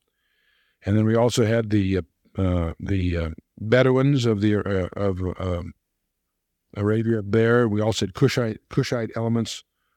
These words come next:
run through here. Zimri is a puzzlement. Uh, we're not sure where Zimri was. Uh,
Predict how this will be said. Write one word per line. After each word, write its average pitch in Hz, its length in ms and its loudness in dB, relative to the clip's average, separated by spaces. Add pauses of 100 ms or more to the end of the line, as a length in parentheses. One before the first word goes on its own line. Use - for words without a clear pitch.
(140)
run 113 220 0
through 120 280 0
here. 123 200 2
Zimri 156 440 6
is 131 140 0
a 127 100 -2 (220)
puzzlement. 120 520 0 (840)
Uh, 113 120 0
we're 135 100 6
not 214 180 4
sure 190 280 4
where 127 140 2
Zimri 123 380 0
was. 104 400 -2
Uh, 110 220 -2